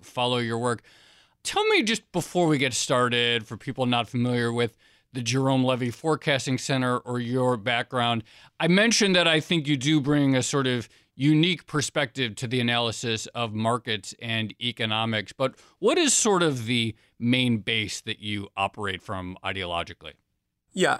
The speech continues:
Speaker 2: so, um, we are, we use what's called the profits perspective, which basically is, comes from the idea that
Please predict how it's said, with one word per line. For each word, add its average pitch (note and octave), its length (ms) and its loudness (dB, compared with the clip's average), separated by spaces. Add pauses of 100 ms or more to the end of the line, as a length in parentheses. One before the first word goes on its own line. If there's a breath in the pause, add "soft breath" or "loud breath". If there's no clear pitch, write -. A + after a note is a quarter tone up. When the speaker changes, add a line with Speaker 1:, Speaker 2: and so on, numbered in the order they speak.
(140)
Speaker 2:
so, B3 640 4
um, F3 420 2 (140)
we A#3 240 2
are, B3+ 180 4 (140)
we D#3 160 2
use A3 280 6
what's E3+ 220 2
called E3 200 2
the C3 80 4
profits C#3 580 0
perspective, F3 760 0 (200)
which E3 340 0
basically F#3 640 2
is, - 640 2 (160)
comes D#3 260 0
from C#3 160 2
the B2 80 4
idea C3+ 340 4
that A#2+ 360 2